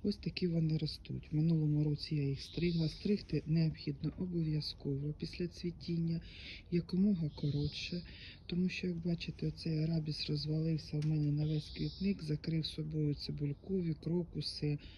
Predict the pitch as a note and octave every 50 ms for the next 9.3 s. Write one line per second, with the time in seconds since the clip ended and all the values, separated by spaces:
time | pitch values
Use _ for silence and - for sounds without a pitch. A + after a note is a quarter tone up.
0 | - - - - - - - - - D#3 D3+ D3 D3 D3 D3 D3+ - - - F#3
1 | F#3 F#3 F3 E3+ D#3+ - - - - - D#3 D3+ D3+ D3+ D3+ D3+ - - C#3+ D3
2 | D3 C#3+ - - D3 C#3 - - D3+ D3+ D3 - - D3+ C#3+ C#3 - - - D3
3 | D3 - - - - - F3+ F3+ E3+ - - - C#3 C3+ C3 - - - D3 D3+
4 | D3+ D3 D3 D3 D3 - - - - - - - - - - - E3 D#3 D3+ D3
5 | - - - F3 F3 E3+ E3 - - C#3+ C#3 C#3+ - - - - - - - -
6 | - - D3+ D#3 D3+ C#3+ C#3+ C3+ - - C#3+ - - - D#3 D3+ D3 D3 D3 C#3+
7 | C#3 - - - - - - - - - - C#3 C#3 C#3 C#3+ C#3+ C#3+ C#3+ D3 D3+
8 | D3+ D3 C#3+ C#3 C#3 C#3 - - D#3 D3 - - - D3+ C#3+ D3 C#3+ C3+ C3 B2
9 | A#2+ - - - D#3 D3+